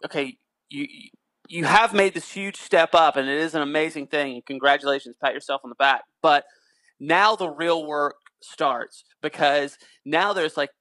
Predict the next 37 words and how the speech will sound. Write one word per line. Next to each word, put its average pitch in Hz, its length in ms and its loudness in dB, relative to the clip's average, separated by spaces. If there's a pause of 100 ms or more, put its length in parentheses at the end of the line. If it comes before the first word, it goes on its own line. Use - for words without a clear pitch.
(200)
uh, 123 320 -2 (100)
now 147 220 -2
you 220 160 -6
have 175 240 -2 (380)
these 143 140 -16
built-in 160 420 -2
expectations. 143 800 -2
And 165 260 -2
as 196 280 2
it 226 160 -8
goes 170 280 2
on, 165 440 -2 (500)
that 190 320 4
becomes 165 640 -6 (240)
even 160 300 -4
more 156 260 2
and 139 100 -2
more 180 240 2
apparent 120 480 -4
because 143 360 0
there's 156 220 -6
something 240 440 0
about, 151 640 2
you 147 120 -12
know, 135 120 -4
and 147 80 -2
I 180 60 -4
say 170 240 -4
this 143 260 -14
every 165 280 -4
day 123 420 -4 (400)
to 143 60 -16
kids 131 340 -6
that 127 100 -4
I'm 123 100 -2
working 123 320 -8
with, 120 240 -8